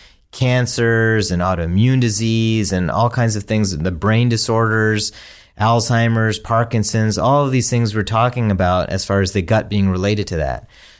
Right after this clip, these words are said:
So if I take a stool transplant for anxiety, am I now gonna get, uh, am I now at higher risk for getting lupus in ten years?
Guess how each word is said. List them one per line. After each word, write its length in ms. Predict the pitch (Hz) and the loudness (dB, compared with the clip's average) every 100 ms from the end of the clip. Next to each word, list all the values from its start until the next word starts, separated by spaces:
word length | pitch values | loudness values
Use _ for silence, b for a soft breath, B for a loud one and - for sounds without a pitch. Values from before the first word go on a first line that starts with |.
| B | B
So 200 | - 107 | 0 0
if 140 | 98 | 2
I 140 | 123 165 | 0 0
take 260 | 160 135 | 0 0
a 60 | 135 | -2
stool 320 | - 139 139 | 0 2 2
transplant 760 | - 104 98 92 - 92 87 76 | 0 0 2 0 -2 -2 -2 -4
for 800 | - 113 104 98 95 92 92 B B B B B | -4 0 2 4 2 0 -2 B B B B B
anxiety, 960 | - 113 101 92 101 113 113 87 80 82 _ - | -2 0 0 0 2 2 0 0 -4 -6 _ -4
am 160 | 98 | 0
I 120 | 98 107 | 2 2
now 240 | 107 110 | 2 0
gonna 240 | 110 107 | 0 0
get, 520 | 98 101 95 95 - _ _ _ _ _ - | 0 2 2 0 -2 _ _ _ _ _ -8
uh, 40 | 104 | -2
am 320 | 90 78 104 | 0 2 2
I 80 | 104 | 2
now 240 | 107 107 | 2 2
at 160 | 101 85 | 0 -2
higher 260 | 101 101 | -2 -2
risk 200 | 98 101 | -2 -4
for 120 | - | -4
getting 400 | 92 98 98 95 | -2 0 2 0
lupus 480 | 87 98 101 151 156 | 0 -2 -2 -2 -2
in 80 | 156 | -4
ten 240 | 156 151 | -2 -2
years? 460 | 160 170 202 190 - | 0 0 -2 -4 -12